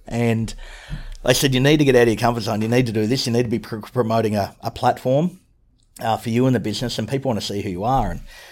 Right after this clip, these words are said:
so I was a, a, I was an amateur, obviously, at it, um, but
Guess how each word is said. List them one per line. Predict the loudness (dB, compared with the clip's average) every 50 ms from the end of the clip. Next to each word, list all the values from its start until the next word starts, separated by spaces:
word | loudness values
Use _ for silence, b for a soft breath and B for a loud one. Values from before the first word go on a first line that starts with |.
| B B B
so | B 4 6 8
I |
was | 8 6 6
a, | 0 -4 -2
a, | -2 2 2 4 4 4
I | 2
was | 0 -2 -6 -10 -12 -12 -12 -10 -6
an | -2 0 0
amateur, | 0 0 0 0 -2 -2 -4 -4 -6
obviously, | -4 -4 -2 -2 -2 -4 -4 -2 -2 0
at | 0 0
it, | -2 -4 -8 _ -14 -8
um, | -6 -4 -2 -2 -2 -2
but | -2 -2 -2 -4 _